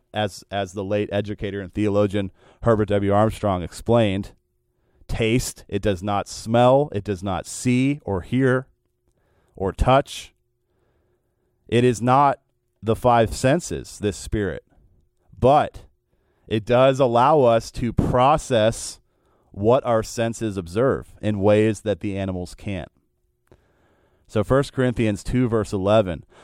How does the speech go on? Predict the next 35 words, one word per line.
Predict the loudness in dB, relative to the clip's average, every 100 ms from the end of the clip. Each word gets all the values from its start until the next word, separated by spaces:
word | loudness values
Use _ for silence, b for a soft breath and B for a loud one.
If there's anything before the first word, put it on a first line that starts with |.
| b
"For | -4 -2
what | 2 2 2
man | 2 0 2 0
knows | 2 2 2 0
the | -4
things | -6 -4 -2 -2 0
of | 0
a | 0
man, | -2 0 0 -4 -12 _ _ _ _
save | -20 -6 -2 -2
the | -4
spirit | -12 -8 -4 -2 0
of | 0
man | -2 -4 -2 -4 -6
which | -4 -4 -2
is | -6 -4
in | -6
him?" | -6 -8 -12 _ _ _ _ _ _ _ _ _ _ _ _ _ _ _ _ _ _
You | -14
see, | -6 -2 0
that's | 2 2 2
why | 2 4
a | 2
dog | 2 2 4 2 -2 -14
can't | _ -4 0 0
do | 0 2 4
what | 4 2
we | 0 -2
do. | 0 0 -2 -10 _ _ _ _ _ _ _ _ _ _ _ _ _ _ _ _ _ _ _
That's | 2 2 2
why | 2 4 6 4 0 -4
their | 2 2 4
potential | 0 2 0 0 2 2 2
is | 2 4 4 2 -6 -2
immeasur-, | 0 4 2 4 2 2